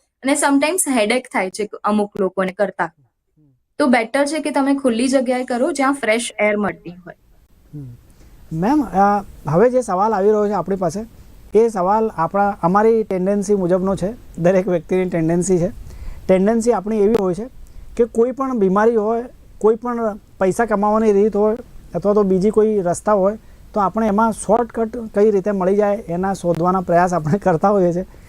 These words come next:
Speaker 2: કે કોઈ શોર્ટકટ મળી જાય તો કંઈ કામ થઈ જાય આપણું અને સરળતાથી કામ થઈ જાય.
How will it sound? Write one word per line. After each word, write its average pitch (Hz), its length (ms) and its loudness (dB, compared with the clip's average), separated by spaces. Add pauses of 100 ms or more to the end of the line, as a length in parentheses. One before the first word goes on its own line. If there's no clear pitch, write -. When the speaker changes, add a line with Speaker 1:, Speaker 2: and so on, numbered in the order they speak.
(140)
Speaker 2:
કે 208 80 2
કોઈ 214 240 2
શોર્ટકટ 202 480 -2
મળી 202 220 2
જાય 214 200 2
તો 202 440 -2 (120)
કંઈ 208 120 2
કામ 190 280 0
થઈ 185 160 0
જાય 196 100 2
આપણું 190 320 -4 (200)
અને 190 220 0
સરળતાથી 190 560 0
કામ 175 200 -2
થઈ 170 140 -2
જાય. 196 120 -2